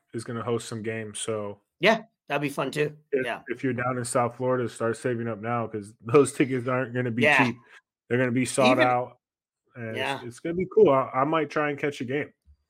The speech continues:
Speaker 2: I
Speaker 1: You
Speaker 2: think
Speaker 1: got
Speaker 2: if I
Speaker 1: two
Speaker 2: don't
Speaker 1: years
Speaker 2: go
Speaker 1: to
Speaker 2: to a
Speaker 1: prepare for it,
Speaker 2: game,
Speaker 1: so
Speaker 2: I think if
Speaker 1: it
Speaker 2: I
Speaker 1: doesn't
Speaker 2: don't go
Speaker 1: matter
Speaker 2: to a
Speaker 1: who
Speaker 2: game, I
Speaker 1: plays,
Speaker 2: wanna go to a
Speaker 1: bro.
Speaker 2: tailgate. I wanna go to a
Speaker 1: Yeah.
Speaker 2: tailgate and experience the
Speaker 1: Dude,
Speaker 2: atmosphere.
Speaker 1: no,
Speaker 2: So bare
Speaker 1: soccer,
Speaker 2: minimum,
Speaker 1: like
Speaker 2: I think I'm gonna go to a tailgate and hang out there. Like,
Speaker 1: Yeah.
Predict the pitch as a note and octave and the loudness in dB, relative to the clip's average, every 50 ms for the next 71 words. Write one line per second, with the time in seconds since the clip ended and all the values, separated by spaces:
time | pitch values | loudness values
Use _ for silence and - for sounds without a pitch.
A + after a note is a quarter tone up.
0 | _ _ _ _ _ _ D#3+ F3 F3 - - E3 F3 F3 F3 - A3 G#3+ A3+ A3 | _ _ _ _ _ _ 0 0 4 4 4 6 6 4 4 4 2 4 4 4
1 | G3 F3+ G#3 G#3+ G#3 G#3 G3+ F#3+ F3+ F3+ F3 E3 F3 F3+ G3+ A3 B3 C4+ - - | 4 4 4 4 4 4 2 4 4 4 4 4 4 2 2 0 0 -4 -10 -18
2 | - - - A#2 - _ _ _ _ _ _ _ _ - - - _ _ _ _ | -18 -14 -14 -14 -14 _ _ _ _ _ _ _ _ -16 -16 -16 _ _ _ _
3 | _ _ _ _ - D#3 D3+ A3 G#3+ G#3 A3 - G3 F#3 F#3+ F#3 F3+ F#3 F3+ F3 | _ _ _ _ -4 -2 0 0 0 0 2 2 4 4 4 4 4 6 6 6
4 | E3 C#3+ D3 D#3 D3+ D#3+ E3 D#3+ C3+ C3+ C3+ C3+ D3+ D#3 D#3 D3+ D#3 D#3 D#3 D3 | 6 6 6 6 4 4 4 4 4 4 6 4 2 0 0 0 0 0 0 0
5 | C#3+ C3+ B2+ G#2+ A2 - D3 D3 C#3+ B2+ C3 B2 A2+ - _ - C3+ C#3 D3 D3 | 0 -2 -4 -6 -4 -4 -2 -4 -4 -4 -6 -8 -8 -8 _ -6 -6 -6 -4 -6
6 | D3 C#3+ C3+ D3 C#3+ C#3 C3+ C3 B2 - - - C3 C3 C3+ C3 B2 B2 C#3+ D3+ | -6 -6 -6 -6 -6 -6 -6 -8 -8 -4 0 4 4 6 6 6 4 2 0 -4
7 | D#3 B2+ C3 B2 - - - _ C#3+ C#3 C#3 C3+ A#2 A#2+ B2+ C#3 C#3+ C3 A#2 A#2+ | -8 -10 -12 -12 -14 -16 -14 _ -8 -6 -6 -4 0 4 6 8 8 6 4 2
8 | C3 C#3 C#3+ C#3 B2 A#2 - - D3+ C#3 C3 B2 - - - - - - - - | 2 2 2 2 2 0 -4 -6 -4 -4 -6 -6 -8 -12 -14 -16 -16 -16 -14 -6
9 | C3 B2 B2 C3+ D3+ G#3 - D#3+ E3 F3+ F#3 C#3 C#3 C3 A#2+ A#2 A#2 - _ _ | 0 4 4 4 4 4 0 -2 -2 -2 -2 -2 -2 -2 -4 -4 -6 -10 _ _
10 | _ _ _ _ _ - D3 D3+ E3+ D#3 D3+ D3+ D3+ D3+ D3 C#3+ C3 B2 B2 C#3+ | _ _ _ _ _ -20 -16 -12 -12 -8 -8 -8 -6 -6 -8 -8 -10 -8 -6 -4
11 | C#3+ C#3+ C#3 C3+ C3+ - - C#3+ C3+ C3+ C3 C3 C3 C3 B2 - - C#3 C3+ C3 | -4 -4 -4 -6 -10 -12 -10 -8 -8 -8 -8 -10 -12 -14 -14 -10 -8 -6 -4 -4
12 | B2+ B2 B2+ B2+ B2+ B2+ B2+ B2+ C3+ B2+ B2 A#2+ A#2 A2 - B2+ B2 A#2 A#2+ A#2+ | -6 -6 -6 -6 -4 -4 -4 -6 -6 -8 -10 -10 -10 -10 -10 -10 -10 -8 -8 -10
13 | A#2 A#2 _ - A#2+ A#2 G#2+ G#2+ A#2+ A#2+ B2 B2 A2+ A2 A#2 B2 B2 A#2 A2+ | -10 -10 _ -10 -8 -8 -8 -10 -12 -10 -10 -10 -8 -6 -6 -6 -6 -6 -8